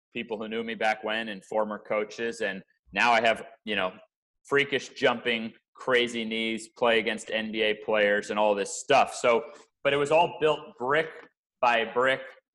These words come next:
by brick on these little, "What can I do?" So my system almost seems like the most boring thing ever, but it's built on this philosophy of, "Let's see what we can do." So I really feel a brotherhood with a lot of other coaches out there, and it's really refreshing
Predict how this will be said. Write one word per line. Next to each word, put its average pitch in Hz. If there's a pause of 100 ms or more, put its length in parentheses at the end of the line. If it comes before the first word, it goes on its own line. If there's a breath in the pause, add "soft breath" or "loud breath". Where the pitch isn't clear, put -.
(120)
by 110
brick 117
on 113
these 113
little, 185 (480)
"What 165
can 160
I 117
do?" 92 (420)
So 139
my 139
system 160
almost 143
seems 139
like 123
the 123
most 117
boring 131
thing 120
ever, 117
but 113
it's -
built 139
on 117
this 107
philosophy 123
of, 107 (380)
"Let's 131
see 135
what 123
we 107
can 107
do." 110
So -
I 127
really 170
feel 139
a 98
brotherhood 110 (640)
with 117
a 107
lot 104
of 135
other 107
coaches 107
out 98
there, 98
and 98
it's 98
really 165
refreshing 123